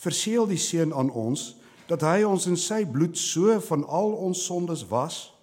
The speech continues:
waarmee hy ons in sy dood en opstanding inlyf,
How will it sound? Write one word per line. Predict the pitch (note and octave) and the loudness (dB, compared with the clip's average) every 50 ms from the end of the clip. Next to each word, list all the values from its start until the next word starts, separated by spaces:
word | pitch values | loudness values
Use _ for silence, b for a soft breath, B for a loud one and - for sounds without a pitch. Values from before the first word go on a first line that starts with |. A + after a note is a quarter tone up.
| _ _ b b b b b b b b b b b b _ _ | _ _ b b b b b b b b b b b b _ _
waarmee | - G2 G2 B2 B2+ C3+ C#3 C#3+ D3 C3 | -14 -6 -2 0 2 2 2 2 2 2
hy | A#2+ C3+ C#3 | 2 2 2
ons | C#3 C3 B2 | 0 0 -2
in | C3 C3 | -2 -4
sy | - C#3 B2 | -2 -2 -4
dood | A2+ G2+ C#3 D3+ D#3 D#3 D3+ | -2 0 2 2 2 2 0
en | C3+ | -2
opstanding | - E3+ D#3+ - - - - C#3 B2+ B2 B2 C3+ - | -2 -2 -4 -4 -4 -2 -2 0 0 0 -2 -2 0
inlyf, | F#3 G3+ G3 D3 A2 G#2+ B2+ E3 E3 - - | 0 2 2 2 2 0 -2 -2 -4 -8 -18